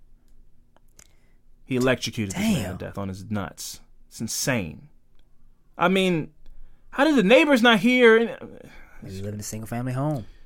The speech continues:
Speaker 1: It's true. You can set it up. His, uh, this guy's
Speaker 2: Hmm.
Speaker 1: smart.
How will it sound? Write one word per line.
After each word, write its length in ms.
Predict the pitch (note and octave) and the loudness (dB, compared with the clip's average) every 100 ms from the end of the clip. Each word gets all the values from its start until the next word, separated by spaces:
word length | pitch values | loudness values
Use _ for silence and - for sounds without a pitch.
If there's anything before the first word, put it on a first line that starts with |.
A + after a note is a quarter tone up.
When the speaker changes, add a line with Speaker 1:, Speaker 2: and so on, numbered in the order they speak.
| - - | -20 -20
Speaker 1:
It's 80 | - | -20
true. 300 | - - G2 - - - - - - - - - _ - - - - - | -20 -18 -20 -20 -20 -20 -20 -20 -20 -20 -20 -20 _ -20 -20 -20 -20 -16
You 100 | F2+ | -12
can 100 | G#2 | -8
set 220 | - B2 | -4 -2
it 80 | B2+ | 0
up. 240 | B2+ - - - - | -2 -4 -16 -20 -14
His, 220 | G2 - - - | -14 -14 -18 -14
uh, 100 | - - - _ | -14 -16 -20 _
this 100 | A2 | -8
guy's 220 | B2+ C3 | -4 -2
Speaker 2:
Hmm. 40 | F#2+ | -2
Speaker 1:
smart. 220 | C3 - | -4 -6